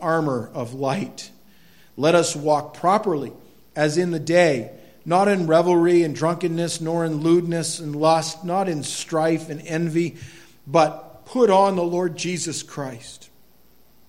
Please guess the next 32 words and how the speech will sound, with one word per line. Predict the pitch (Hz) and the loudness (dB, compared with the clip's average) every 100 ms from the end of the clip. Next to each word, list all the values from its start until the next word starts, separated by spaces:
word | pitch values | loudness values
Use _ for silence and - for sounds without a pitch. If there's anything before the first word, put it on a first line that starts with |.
| - | -8
and | 156 | -2
make | 190 220 | 2 4
no | 214 185 | 6 4
provision | 220 190 190 196 190 | 4 2 6 4 2
for | 165 165 | -4 -8
the | 151 | -10
flesh | - 165 151 113 - - _ _ - - - | -12 -8 -8 -8 -16 -20 _ _ -20 -16 -4
to | 151 | -2
fulfill | 151 160 - 190 170 151 | -2 -6 -2 2 4 2
its | 147 - 139 | -2 -6 -12
lusts." | 123 117 - - - - - - - - - - _ | -10 -10 -12 -14 -14 -16 -20 -20 -20 -20 -20 -20 _
Oh, | - 175 170 | -2 0 0
my | 156 143 | -2 -4
friend, | 143 160 147 147 139 - - - - - | -6 -6 -6 -6 -12 -16 -20 -20 -20 -20
we, | - 180 185 165 165 151 | -6 -2 0 -2 -4 -14
we | 165 180 170 | -8 -4 -2
are | 151 143 123 - - - _ - _ - 151 | 0 -2 -4 -10 -20 -20 _ -20 _ -12 -6
in | 165 | -2
a | |
world | 139 147 160 139 | -2 -2 -2 -4
of | 131 | -6
darkness, | 151 147 156 151 139 - - - - - - _ | -4 -4 -4 -6 -6 -6 -8 -18 -20 -20 -20 _
and | 165 175 170 - - | -2 0 -2 -8 -4
they | 165 | 0
are | 170 | 2
doing | 160 165 151 | 2 0 0
exactly | 143 156 170 175 175 | -2 2 2 2 -2
opposite | 156 143 143 127 127 | 0 -2 -2 -6 -6
of | 131 | -4
what | 139 135 | -4 -4
the | |
Lord, | 135 139 143 | -4 -2 -4